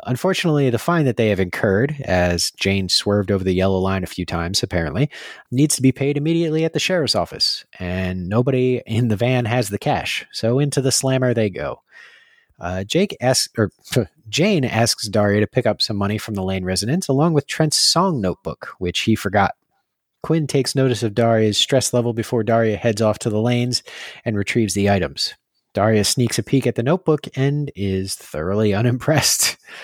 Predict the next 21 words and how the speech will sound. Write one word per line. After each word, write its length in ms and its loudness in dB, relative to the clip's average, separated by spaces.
Uh, 440 -4
back 260 0
to 160 0
her 140 4
own 100 2
house 240 2
she 180 2
goes. 540 0
Daria 320 0
gets 240 0
in 60 -4
the 80 -2
car 340 2
and 100 -2
is 140 -2
clearly 680 2
bracing 440 -2
for 160 0
a 60 0
stressful 400 -2
trip 280 0